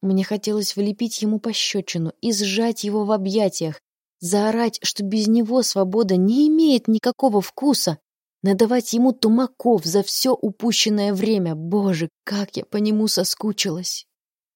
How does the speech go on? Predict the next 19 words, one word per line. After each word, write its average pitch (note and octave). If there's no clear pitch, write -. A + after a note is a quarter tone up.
Я G3+
приблизила G#3+
к -
нему G3
своё F#3+
лицо, A3
медленно, F3+
не E3+
отрывая G3+
от -
него G3
взгляда. F3+
Наши F#3
губы G3
соприкоснулись, G3
но F#3
он G3
не F#3+
шелохнулся. F#3